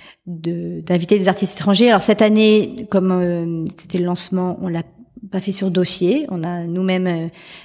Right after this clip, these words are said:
euh, guidé et proposé aux, à certains artistes.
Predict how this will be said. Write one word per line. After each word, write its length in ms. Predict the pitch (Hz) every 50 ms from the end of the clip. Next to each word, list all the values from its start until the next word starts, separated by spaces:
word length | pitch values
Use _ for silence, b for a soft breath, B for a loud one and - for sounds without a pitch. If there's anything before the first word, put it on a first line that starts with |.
| B -
euh, 80 | 175 160
guidé 880 | 151 156 185 175 165 190 190 196 202 202 185 180 170 165 165 160 160
et 60 | 156
proposé 400 | 160 - - 175 - 185 175 180
aux, 200 | 175 170 170 -
à 160 | 190 180 175 175
certains 300 | - 180 - - 170 170
artistes. 400 | 160 - - 269 269 - _